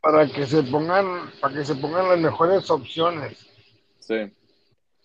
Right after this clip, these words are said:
Speaker 2: Y ya al
Speaker 1: Tiene
Speaker 2: final
Speaker 1: ahí
Speaker 2: está el, está el Gordo contra mi papá. Ah, mi papá le lleva la ventaja de proyecciones, así que te digo, basado en las proyecciones, todos estamos así bien even split.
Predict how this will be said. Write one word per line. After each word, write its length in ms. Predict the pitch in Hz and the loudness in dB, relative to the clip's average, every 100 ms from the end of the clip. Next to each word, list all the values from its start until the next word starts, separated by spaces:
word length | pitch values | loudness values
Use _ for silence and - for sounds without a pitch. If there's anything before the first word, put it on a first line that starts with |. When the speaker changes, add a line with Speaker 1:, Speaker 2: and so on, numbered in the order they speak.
| _ _ _ - | _ _ _ -6
Speaker 2:
Y 100 | 120 | -2
ya 140 | 117 | 0
al 60 | 127 | 0
Speaker 1:
Tiene 100 | 147 | -4
Speaker 2:
final 220 | 156 147 | -4 -4
Speaker 1:
ahí 40 | |
Speaker 2:
está 220 | 127 - 127 | -4 -4 -4
el, 200 | 135 - | -4 -8
está 280 | 131 - 120 | -12 -6 -6
el 100 | 123 | -4
Gordo 320 | 127 127 135 | -4 -6 -8
contra 280 | 135 123 117 | -10 -10 -10
mi 120 | 110 | -10
papá. 400 | 107 127 139 135 _ | -8 -8 -10 -14 _
Ah, 540 | 117 113 110 110 50 - 113 _ | -16 -14 -14 -14 -16 -18 -20 _
mi 120 | 127 | -8
papá 200 | 117 113 | -4 0
le 100 | 117 | 0
lleva 160 | 117 123 | 0 0
la 120 | 123 | -2
ventaja 560 | 113 107 113 110 120 110 | -4 -6 -8 -8 -10 -10
de 160 | 110 | -10
proyecciones, 640 | - 110 104 101 110 110 107 | -8 -6 -6 -8 -10 -12 -14
así 240 | 101 107 | -18 -16
que 320 | - 110 101 - _ _ - - - - _ | -8 -6 -8 -10 _ _ -20 -20 -20 -20 _
te 100 | 135 | -2
digo, 320 | 143 135 135 127 | -2 -2 -4 -4
basado 300 | 131 120 127 | -6 -6 -6
en 80 | 160 | -8
las 20 | |
proyecciones, 520 | - 135 113 143 156 | -6 -6 -6 -10 -10
todos 240 | - 139 143 | -6 -6 -6
estamos 380 | - 127 139 127 | -8 -8 -8 -12
así 200 | - 127 | -10 -8
bien 260 | 131 135 | -6 -8
even 240 | 143 135 135 | -8 -8 -10
split. 400 | - 139 127 | -10 -6 -6